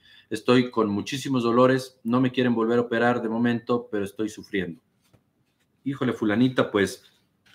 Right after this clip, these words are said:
aquí lo ideal es qué quistes te quitaron, porque para que vuelvan a aparecer seguramente son quistes simples, me quiero suponer, y a veces hay que diferenciar entre un quiste simple y un quiste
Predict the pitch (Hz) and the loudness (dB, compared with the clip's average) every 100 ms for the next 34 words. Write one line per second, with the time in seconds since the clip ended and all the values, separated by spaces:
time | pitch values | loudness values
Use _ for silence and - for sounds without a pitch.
0 | _ _ - - - 123 131 117 120 127 | _ _ -18 -10 -2 2 6 8 8 4
1 | 123 - - - - - _ _ _ _ | 0 -16 -20 -20 -20 -20 _ _ _ _
2 | - 127 127 139 170 - 139 - 98 95 | -2 0 0 -2 -6 -2 -4 -2 -6 -4
3 | - 113 135 160 113 - 90 95 90 - | -4 0 0 -2 -6 -6 -8 -6 -8 -6
4 | 98 127 165 151 110 98 - 123 127 117 | -4 -4 -4 -2 -2 -4 -2 -2 0 -2
5 | 120 120 120 117 113 131 - 107 - 175 | 0 -2 -4 -6 -8 -12 -12 -10 -4 0
6 | 185 180 127 135 95 - 107 110 127 156 | 0 0 -2 -2 -6 -6 -8 -6 -4 0
7 | 147 185 - - - - - 127 143 170 | 0 0 -6 -20 -20 -6 2 4 4 2
8 | 175 175 185 160 131 120 110 131 147 143 | 0 4 6 6 4 0 2 2 2 0
9 | 120 120 123 - - 139 151 143 131 135 | 0 0 -2 -8 -8 -6 -4 -4 0 0
10 | 135 113 123 123 135 127 - 131 | 0 2 0 0 -4 -4 2 2